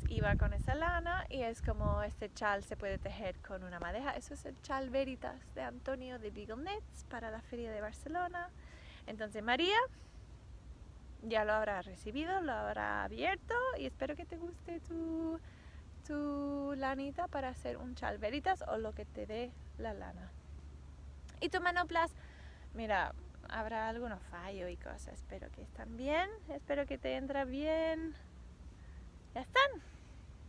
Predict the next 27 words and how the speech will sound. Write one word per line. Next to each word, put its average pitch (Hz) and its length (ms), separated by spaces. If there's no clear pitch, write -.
Ok, 226 240
pues 254 120
ha 262 80
sido 294 200
muy 302 120
bonito, 349 380
espero 320 480
que 302 680
te 302 100
guste 311 280
María 320 520
un 320 80
montón 370 440
y, 240 1120
y 254 120
nada, 240 300
ya 262 240
para 262 240
la 247 120
próxima, 381 500
la 277 120
próxima 330 540
es 302 140
el 277 100
intercambio 277 640
de 285 140
Beltane 247 600